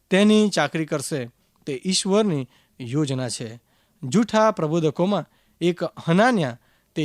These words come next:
યર્મિયાની સામો થયો. તેણે તેની ગરદન પરથી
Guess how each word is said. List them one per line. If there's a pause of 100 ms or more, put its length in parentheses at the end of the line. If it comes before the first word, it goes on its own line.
(140)
યર્મિયાની
સામો
થયો. (600)
તેણે
તેની
ગરદન
પરથી